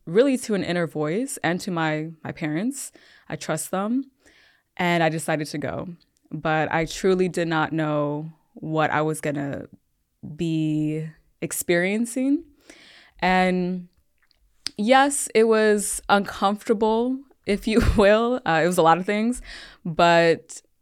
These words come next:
the hardest challenge was absolutely the emotional work. So no, we obviously couldn't take a shower.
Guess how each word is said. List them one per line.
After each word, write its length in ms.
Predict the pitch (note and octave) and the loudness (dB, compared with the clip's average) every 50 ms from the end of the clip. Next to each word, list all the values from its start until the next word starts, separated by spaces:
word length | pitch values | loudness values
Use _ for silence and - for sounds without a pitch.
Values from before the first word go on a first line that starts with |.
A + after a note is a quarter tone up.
| _ _ _ _ - | _ _ _ _ -10
the 200 | E3 F3 F#3+ F3+ | 0 0 0 0
hardest 720 | - - - - G#3+ G#3 G#3+ A#3 A#3 C4 C4 - - - | 0 -6 -6 2 4 4 4 6 4 2 0 -2 -6 -12
challenge 600 | - - F3 D#3+ D#3+ E3 F3+ G3 A3 B3 B3+ B3 | -6 -2 0 0 0 0 -2 -2 -2 -2 -2 -2
was 360 | - F#3 F3 E3 D#3+ - - _ - - | 0 0 0 0 -2 -6 -10 _ 0 2
absolutely 400 | E3+ E3+ - - - E3 F3+ D#3 | 2 2 2 -4 -6 -6 -6 -4
the 220 | D#3+ E3 D#3 - | -2 -4 -4 -2
emotional 560 | D#3+ D#3 D#3+ D#3+ D#3 - - - D#3+ E3 - | -2 -2 -2 -4 -4 -6 -8 -10 -10 -10 -10
work. 380 | - - - - - _ _ - _ _ - - - - _ _ - | -10 -10 -10 -12 -14 _ _ -20 _ _ -20 -20 -20 -20 _ _ -14
So 360 | - - - E3+ D#3+ E3 D#3 | -10 -4 0 2 2 2 2
no, 240 | E3 F3+ F#3 F#3 F#3 | 2 4 6 6 6
we 180 | F3 F3+ F3 | 6 4 4
obviously 400 | - E3 E3+ E3+ F3 - - F3 | 4 4 2 2 0 -4 -6 -8
couldn't 240 | D#3 - E3+ E3 D3+ | -8 -6 -8 -8 -6
take 180 | - D#3+ D3+ D#3+ | -6 -8 -8 -8
a 40 | |
shower. 480 | D3 - - D#3 D3+ D3 D3+ D#3 E3+ | -8 -4 -2 -2 -2 -2 -2 -4 -6